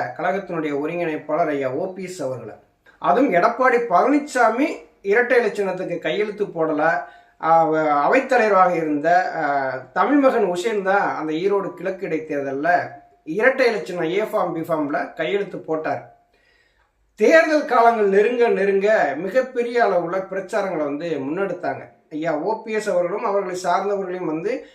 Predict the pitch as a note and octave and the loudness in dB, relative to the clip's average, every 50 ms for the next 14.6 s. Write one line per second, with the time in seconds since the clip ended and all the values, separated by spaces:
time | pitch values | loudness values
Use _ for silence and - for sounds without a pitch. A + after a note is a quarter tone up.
0 | _ _ - E3 F3+ A3+ B3+ C#4 C4 C4+ C4 B3 A#3 G#3 G3 - G3 G3+ G3 F#3 | _ _ -4 -2 2 4 4 4 4 4 4 4 2 0 -2 -2 -2 0 0 0
1 | F3 D#3+ E3+ E3 - A3+ A#3 G#3+ F#3+ G3 G3+ F#3+ E3+ D3+ D3+ E3 F#3 F#3 - - | -2 -2 -4 -6 -8 -8 -6 -2 0 2 2 2 0 -2 -4 -6 -6 -8 -6 -4
2 | F3+ E3+ F3+ G#3 A#3 A#3 A#3 G#3+ G#3 G#3 G#3+ G#3 F#3 F3+ F3+ G#3+ G3 F3 F3 E3+ | 0 2 2 2 2 2 0 0 2 2 0 0 0 -2 -2 0 0 0 0 0
3 | F3+ G#3 A3 G3+ F#3+ F#3 E3+ - - F#3 F#3+ - - A3 G#3 F#3+ - F3 E3 E3 | -2 -2 -2 -4 -4 -8 -8 -8 -8 -8 -8 -6 -4 -2 -2 -2 -2 -4 -4 -4
4 | D#3+ F3 F#3+ F#3 - G3 G#3+ G#3+ G3+ - G3+ F#3+ F3+ F3 F3+ E3+ D3 D3 D3+ F#3 | -4 -4 -6 -6 -8 -8 -10 -8 -6 -6 -6 -4 -4 -6 -6 -6 -4 -4 -2 0
5 | G3 G#3 - - - - _ - D3+ D#3 D#3+ D#3+ D3+ D3+ D#3+ F3 F3 - D4+ D#4 | -2 -2 -2 -6 -12 -20 _ -10 -8 -6 -4 -4 -2 -2 -2 -4 -4 -4 -6 -6
6 | - - D4 C#4+ C4+ - A#3 A3+ A#3 A#3 A#3 A#3 G#3 G#3 G3 F#3+ F#3 F3 E3+ F3 | -4 -2 0 0 0 2 0 -2 0 0 0 2 2 2 0 -2 -4 -2 -2 -2
7 | E3 - G3 F#3+ F3+ F3 E3+ D#3+ D#3+ D#3+ F3 F3+ D#3 D3+ D#3 D#3 D3+ D#3+ F#3+ G3 | -2 -2 -4 -6 -4 -4 -4 -2 0 0 2 2 0 0 0 -2 -2 -2 -4 -6
8 | - G3+ F#3+ - F3+ E3+ D3+ D3 C#3+ C#3+ C#3+ D3 C#3 C#3 C3 - - E3 F3 F#3+ | -4 -6 -6 -4 -4 -6 -6 -6 -6 -6 -6 -6 -6 -8 -8 -10 -8 -8 -4 -4
9 | F#3 E3+ D3+ D3 D3+ E3 D#3+ D3 D3 D#3 F3 E3+ F3 D#3+ D#3 D3 E3+ F#3 - - | -2 -2 -2 -4 -4 -4 -4 -4 -4 -4 -6 -6 -6 -4 -4 -2 -2 -4 -6 -8
10 | - G3 G3+ - - F#3+ F3 F3+ F3 D3+ C3+ B2+ A#2 - - - _ _ _ _ | -8 -8 -6 -4 -2 0 0 2 2 -2 -4 -6 -8 -12 -14 -16 _ _ _ _
11 | _ - - _ _ - F#3+ G#3 A3 C#4+ D4 D4 - C#4+ C#4+ C#4+ D4+ D4 B3 F3 | _ -20 -20 _ _ -2 0 4 6 6 4 4 4 2 4 4 4 4 6 6
12 | F3+ - - D4 D4+ D#4+ D4+ - D4 C4 B3+ A#3 A#3 A#3 A#3+ A#3 F#3 F#3 G3+ G3+ | 4 6 6 4 4 4 2 2 4 4 4 6 4 4 2 2 2 0 0 0
13 | - A#3 A3+ G3+ F#3+ - E3+ E3 E3+ D#3+ - F3 D#3 D3+ D#3+ F#3 F3 D#3 D3 C#3 | 2 2 2 2 0 0 0 0 0 -2 -2 -2 -2 -2 -2 -2 -4 -4 -6 -6
14 | - - F3 G3 F#3 F3+ F3 D3 C#3 C#3 D3+ | -8 -6 -6 -6 -4 -4 -4 -4 -4 -4 -6